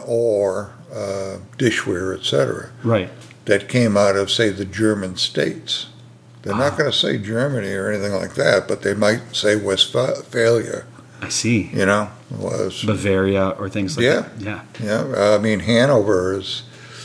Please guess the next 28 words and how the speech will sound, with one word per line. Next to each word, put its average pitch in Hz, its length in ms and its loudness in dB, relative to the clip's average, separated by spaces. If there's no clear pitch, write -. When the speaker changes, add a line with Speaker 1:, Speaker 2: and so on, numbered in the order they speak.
Speaker 1:
an 101 240 -2
old 101 480 0
area 95 560 2
of 92 200 -4
Germany. 104 560 -2
Speaker 2:
Of - 140 -8
course. 110 320 -2
Speaker 1:
And 101 80 -2
some 117 220 2
people 113 280 2
look 101 260 -4
at 98 160 -2
it - 80 -4
and 110 80 -6
go, 98 320 -2
"Oh, 139 200 -2
Hanover. - 680 0
Oh, 98 140 4
that's 113 240 2
up 107 180 2
in, 95 260 -4
uh, - 520 -2
New 104 240 0
Hampshire." 123 520 0
Speaker 2:
Right. 101 240 -2
Speaker 1:
Uh, 95 180 -2
you 135 100 -2
know, 104 240 0